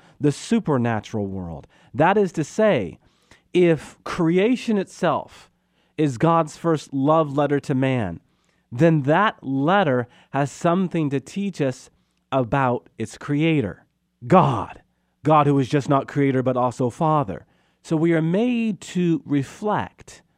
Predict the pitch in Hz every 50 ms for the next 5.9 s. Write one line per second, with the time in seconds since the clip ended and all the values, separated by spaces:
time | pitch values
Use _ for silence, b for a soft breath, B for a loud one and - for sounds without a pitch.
0 | _ _ - 143 135 131 131 - b b b b b b b 165 180 185 190 -
1 | - - 185 175 170 165 151 - b b b b b b 139 139 131 147 185 202
2 | 185 170 160 151 143 135 139 131 - - 196 202 202 196 175 - 135 135 - -
3 | - - 190 202 202 180 151 156 143 143 139 - - b b b b b b -
4 | - 180 160 156 151 147 151 147 - - - - 165 160 156 151 147 147 135 b
5 | b b b b - 175 165 - 262 277 240 - - 165 135 107 85